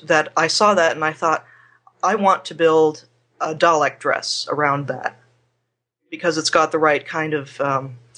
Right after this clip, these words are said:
uh, it's got the right kind of sort of horizontal striations.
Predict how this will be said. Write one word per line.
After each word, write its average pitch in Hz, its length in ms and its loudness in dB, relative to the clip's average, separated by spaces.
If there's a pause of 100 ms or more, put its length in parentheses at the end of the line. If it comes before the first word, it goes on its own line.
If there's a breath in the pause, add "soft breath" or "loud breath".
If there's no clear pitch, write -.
(100)
uh, 160 60 4
it's 160 100 -2
got 165 160 2
the 170 60 -2
right 160 220 4
kind 156 280 -2
of - 380 -8 (400 soft breath)
sort 175 180 0
of 156 100 -6
horizontal 160 640 2
striations. 170 1000 0